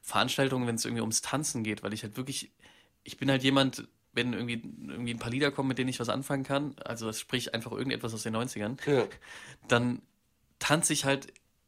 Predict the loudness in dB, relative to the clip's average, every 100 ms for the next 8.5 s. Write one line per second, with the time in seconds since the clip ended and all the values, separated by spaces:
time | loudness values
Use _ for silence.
0 | _ _ _ _ 0 2 4 2 4 4
1 | 2 2 2 0 -8 _ _ _ _ -8
2 | 0 4 6 6 6 6 4 4 0 2
3 | 2 4 6 6 2 0 0 -4 -8 -6
4 | 4 4 4 4 6 6 4 4 4 4
5 | 2 2 2 2 4 4 2 -2 -2 -2
6 | -2 2 2 2 2 2 0 -2 0 0
7 | -2 -2 -2 -2 -2 -4 -4 -6 -2 -4
8 | -6 _ 4 8